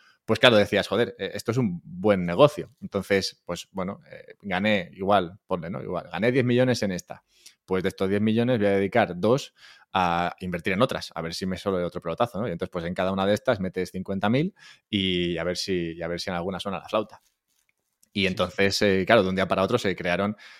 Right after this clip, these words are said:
Speaker 1: cientos de miles de inversores con, eh, con millones ahí para,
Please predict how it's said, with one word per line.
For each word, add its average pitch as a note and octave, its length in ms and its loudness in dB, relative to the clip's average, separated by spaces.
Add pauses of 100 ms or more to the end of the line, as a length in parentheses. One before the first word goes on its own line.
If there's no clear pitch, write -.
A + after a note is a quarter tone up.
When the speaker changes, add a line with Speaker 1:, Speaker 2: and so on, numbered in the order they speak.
(140)
Speaker 1:
cientos A2 460 4
de F#2 360 2
miles F#2+ 360 0
de F2+ 600 0
inversores G#2 720 -2 (140)
con, F#2 380 -4
eh, E2+ 480 -6
con F#2 140 -4
millones F#2+ 460 -2
ahí G2 160 0
para, E2+ 600 -4